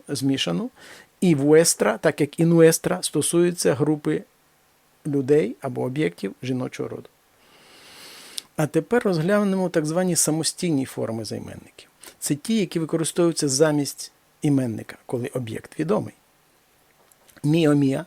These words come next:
чоловічий і жіночий рід, мій, моя. Міос і «міас» – множина, чоловічий і жіночий рід. Аналогічно, туйо, туя, твій, твоя, туйос і туяс,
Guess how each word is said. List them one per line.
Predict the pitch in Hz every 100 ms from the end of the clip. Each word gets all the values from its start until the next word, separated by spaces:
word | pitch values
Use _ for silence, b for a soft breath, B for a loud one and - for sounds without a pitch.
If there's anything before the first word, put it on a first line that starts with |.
| -
чоловічий | - 139 139 143 - 139
і | 127
жіночий | 139 131 113 127
рід, | 127 120
мій, | 143 127
моя. | 123 120 127 160 _ _ _ B B B
Міос | 147 160 180 196 220 -
і | 156
«міас» – | 160 131 - - _
множина, | 143 147 135 147 139 156 208 _ -
чоловічий | 147 127 127 143 151
і | 143
жіночий | 120 120 120 - 135
рід. | 117 - - _ _ B B B B B B B -
Аналогічно, | 156 175 156 139 - - -
туйо, | 185 180 147
туя, | 147 135 139 160
твій, | 143 151 135
твоя, | 127 123 117 139 180 _ - -
туйос | 151 151 175 - -
і | 143
туяс, | - 165 123 - -